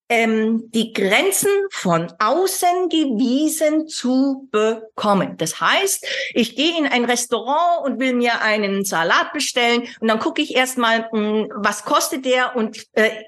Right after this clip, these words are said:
ist es überhaupt in dem Rahmen, was mir von außen überhaupt m-, als möglich erscheint, ja? Und dann habe ich den äußeren Rahmen und dann entscheide ich mich innerhalb dieses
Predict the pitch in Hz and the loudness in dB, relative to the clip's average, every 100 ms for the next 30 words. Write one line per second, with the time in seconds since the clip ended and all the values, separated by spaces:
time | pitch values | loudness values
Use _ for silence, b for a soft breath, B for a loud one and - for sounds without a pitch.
0 | _ 294 311 - 311 302 - 202 208 277 | _ 0 0 0 -2 -2 -2 0 0 0
1 | 285 240 220 190 190 262 269 226 226 226 | 0 0 0 2 2 2 0 -2 0 -2
2 | 220 196 190 196 302 302 226 202 185 240 | 0 -4 0 0 0 -2 0 0 2 -2
3 | - - 196 196 - 196 190 208 226 226 | -6 0 0 0 -2 -2 0 0 0 0
4 | 220 - 185 196 - 160 139 - - 165 | -2 -2 -2 -2 0 0 0 -4 -2 0
5 | 262 - B B B B 202 226 233 247 | 0 -4 B B B B -4 -2 0 2
6 | 277 269 262 233 254 254 233 196 180 233 | 0 0 -2 2 2 2 0 0 2 2
7 | 381 359 277 240 240 233 220 226 262 269 | 2 0 0 2 0 0 0 0 2 0
8 | 247 262 381 381 285 - 269 285 294 277 | 0 2 2 2 0 0 0 2 2 0